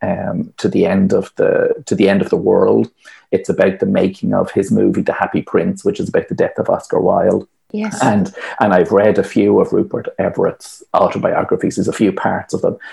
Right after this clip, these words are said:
Speaker 1: He's a great writer and he is hilarious. Like, some of the stories you could not make up. It's like, "Oh my God," <laughs> you know? So that was,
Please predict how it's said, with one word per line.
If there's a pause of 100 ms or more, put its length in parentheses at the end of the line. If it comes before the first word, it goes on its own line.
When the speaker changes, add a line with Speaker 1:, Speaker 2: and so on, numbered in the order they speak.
Speaker 1:
He's
a
great
writer
and
he (100)
is
hilarious.
Like,
some
of
the
stories
you
could
not
make
up.
It's
like,
"Oh
my (160)
God,"
<laughs>
you
know? (260)
So
that
was,